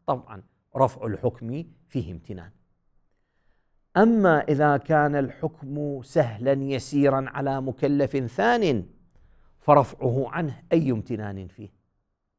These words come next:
ليس فيه امتنان. إذن يرتفع عن الأول ولا يرتفع عن الثاني. أضرب مثال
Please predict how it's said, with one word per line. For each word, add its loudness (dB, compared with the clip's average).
ليس -18
فيه -20
امتنان. -20
إذن -16
يرتفع -6
عن -20
الأول -10
ولا -10
يرتفع -12
عن -10
الثاني. -14
أضرب 2
مثال 2